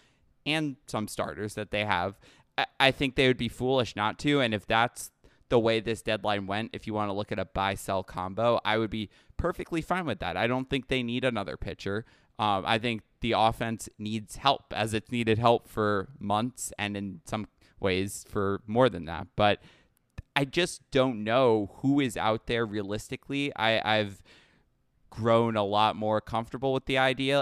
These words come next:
of a Candelario trade, but then again, if there, he's the best bat on the market and a seller's market, maybe it doesn't make sense to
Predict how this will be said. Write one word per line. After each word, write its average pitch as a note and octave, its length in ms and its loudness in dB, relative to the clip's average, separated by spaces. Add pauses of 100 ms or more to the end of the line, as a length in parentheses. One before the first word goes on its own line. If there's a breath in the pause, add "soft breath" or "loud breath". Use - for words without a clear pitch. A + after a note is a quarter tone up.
of B2 140 -4
a C3+ 80 -8 (200)
Candelario C#3 600 0
trade, C#3+ 380 -2
but A2 240 0 (100)
then A#2 300 2
again, A2 480 2
if G#2 140 -4
there, A2+ 200 0
he's A#2+ 260 -4
the A2 100 -2
best A2 300 -4
bat A2 220 4
on A2 120 0
the G2+ 80 -2
market G#2+ 520 0
and G#2+ 140 -2
a G#2 60 -4
seller's A2 440 -2
market, G#2+ 440 -2 (420 soft breath)
maybe B2+ 280 4
it B2+ 80 2
doesn't B2 240 2
make G#2+ 200 -2
sense A#2+ 400 -4
to A2 420 0